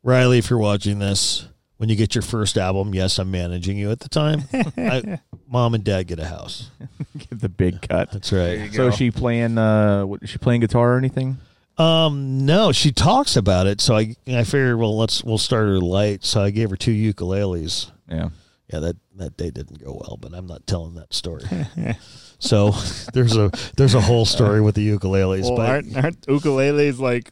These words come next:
Speaker 2: the strings are backwards compared to guitars?
Speaker 1: No, it's a, it's a joke that my, so the, the ukuleles have been packed for a lot of years, and my ex packed the box.
Speaker 2: Uh-oh.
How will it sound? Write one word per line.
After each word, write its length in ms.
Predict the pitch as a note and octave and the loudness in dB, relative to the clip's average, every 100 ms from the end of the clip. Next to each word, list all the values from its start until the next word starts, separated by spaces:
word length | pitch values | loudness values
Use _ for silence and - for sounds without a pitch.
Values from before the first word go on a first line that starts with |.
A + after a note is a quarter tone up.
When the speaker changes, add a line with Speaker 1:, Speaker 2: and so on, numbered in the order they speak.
| - | -14
Speaker 2:
the 160 | A#2+ | -10
strings 520 | A#2+ - B2+ C#3 C#3 | -8 -2 0 2 0
are 60 | B2 | 0
backwards 580 | G#2+ A#2 C3 D3 D3 C#3 | 0 -2 0 2 2 0
compared 360 | C#3 B2+ C#3+ | -6 -6 -6
to 60 | D3 | -6
guitars? 380 | C3+ C#3+ C#3+ D3 | -8 -4 0 2
Speaker 1:
No, 360 | D3+ C#3+ C#3 | 4 4 4
it's 180 | C3+ - | 2 0
a, 340 | B2+ A2+ G#2+ G#2 | 0 2 2 0
it's 160 | G#2 | 2
a 140 | G#2+ F#2+ | 2 0
joke 400 | - F#2+ F#2 - | 0 2 2 0
that 140 | F2 | -6
my, 540 | D2 F2 F2 F2 F2+ - | -6 -8 -6 -8 -10 -10
so 180 | - A#2+ | 0 2
the, 180 | A2+ G#2 | 4 2
the 300 | G2+ A2 D3 | 0 2 2
ukuleles 480 | C#3 G#2+ G2+ G#2 F2+ | 2 2 2 0 0
have 100 | F2 | -2
been 140 | F2 | -4
packed 400 | E2+ F#2 - - | -2 -4 -6 -12
for 140 | - F2+ | -10 -8
a 40 | |
lot 260 | E2+ E2+ E2 | -8 -10 -12
of 60 | |
years, 360 | D#2+ F2 F#2 F2+ | -10 -10 -8 -8
and 80 | D#2+ | -8
my 100 | E2+ | -10
ex 320 | E2+ F#2 - | -8 -8 -6
packed 420 | - E2 F#2+ - | -6 -6 -8 -14
the 100 | - | -14
box. 680 | D2+ D#2 E2+ - - - - | -12 -10 -10 -10 -8 -8 -10
Speaker 2:
Uh-oh. 360 | B2 A2 G#2+ | -10 -8 -8